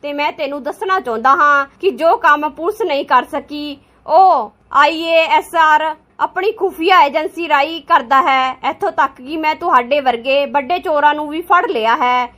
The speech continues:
ਤੈਨੂੰ ਕੀ ਲੱਗਿਆ ਕਿ ਮੈਨੂੰ ਪਤਾ ਨਹੀਂ ਕਿ ਤੂੰ ਕਰਦੀ ਕੀ ਹੈ? ਮੈਂ ਸਿਰਫ ਤੈਨੂੰ ਵਿਖਾਉਣ ਲਈ ਸਾਰਿਆਂ ਦੇ ਅੱਗੇ ਐਜਾ ਵਿਵਹਾਰ ਕੀਤਾ ਸੀ, ਜਿਵੇਂ ਮੈਨੂੰ ਇਹਨਾਂ ਥਾਵਾਂ ਬਾਰੇ ਕੁਝ ਨਹੀਂ ਪਤਾ।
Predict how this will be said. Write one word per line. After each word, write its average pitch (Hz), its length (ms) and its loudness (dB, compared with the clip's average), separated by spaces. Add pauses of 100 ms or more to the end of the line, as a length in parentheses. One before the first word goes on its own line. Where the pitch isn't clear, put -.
(240)
ਤੈਨੂੰ 359 260 2
ਕੀ 392 140 -2
ਲੱਗਿਆ 311 380 2
ਕਿ 330 340 -8
ਮੈਨੂੰ 330 300 -4
ਪਤਾ 359 320 -2
ਨਹੀਂ 370 360 -2
ਕਿ 370 140 -8
ਤੂੰ 370 240 -4
ਕਰਦੀ 294 380 0
ਕੀ 349 240 -6
ਹੈ? 339 500 -6 (160)
ਮੈਂ 269 160 0
ਸਿਰਫ 381 320 -6
ਤੈਨੂੰ 302 360 -2
ਵਿਖਾਉਣ 349 460 -2
ਲਈ 302 240 -4
ਸਾਰਿਆਂ 294 460 2
ਦੇ 302 140 -2
ਅੱਗੇ 294 400 -4 (260)
ਐਜਾ 269 500 2
ਵਿਵਹਾਰ 302 460 0
ਕੀਤਾ 262 360 -8
ਸੀ, 311 380 -12 (280)
ਜਿਵੇਂ 381 300 -2
ਮੈਨੂੰ 311 520 -4 (280)
ਇਹਨਾਂ 320 200 2
ਥਾਵਾਂ 311 400 2
ਬਾਰੇ 285 280 2
ਕੁਝ 370 260 -4
ਨਹੀਂ 254 200 -2
ਪਤਾ। 262 500 0